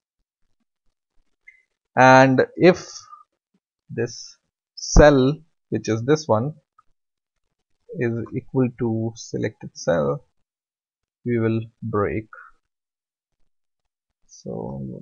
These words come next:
just write, okay, and if the cell is not null,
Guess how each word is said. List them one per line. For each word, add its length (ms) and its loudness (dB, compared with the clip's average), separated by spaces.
just 240 -16
write, 180 -8
okay, 320 -2
and 400 4
if 260 0
the 100 2
cell 360 4
is 180 2
not 380 4
null, 480 4